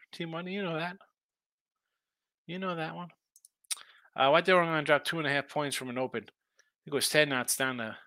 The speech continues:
seven and a half. Um, I don't, probably 'cause Oregon hasn't been that good. And the reason why I like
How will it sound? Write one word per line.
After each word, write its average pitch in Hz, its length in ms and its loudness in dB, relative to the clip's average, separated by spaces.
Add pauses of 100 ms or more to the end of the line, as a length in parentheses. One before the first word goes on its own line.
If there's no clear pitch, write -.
seven - 560 4
and 120 100 -2
a 120 40 2
half. 117 340 2 (460)
Um, 139 500 10
I 247 60 10
don't, 233 260 4 (360)
probably 302 240 12
'cause 202 480 12 (120)
Oregon 202 640 6 (840)
hasn't 208 300 6
been 208 140 8
that 151 160 4
good. 110 300 -6 (1080)
And 170 220 6
the 175 40 6
reason 202 200 6
why 196 180 12
I 262 40 12
like 143 260 10